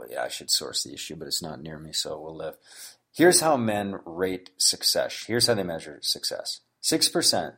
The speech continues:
of men said is their ha-, their measure of success,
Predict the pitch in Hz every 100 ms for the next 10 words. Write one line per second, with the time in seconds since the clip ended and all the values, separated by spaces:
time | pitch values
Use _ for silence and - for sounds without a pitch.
0 | _ 95 90 85 78 80 92 73 73 -
1 | _ - 92 113 110 110 101 - 104 113
2 | 117 110 - _ _ _ _ _ 101 104
3 | 104 101 92 - - 85 73 -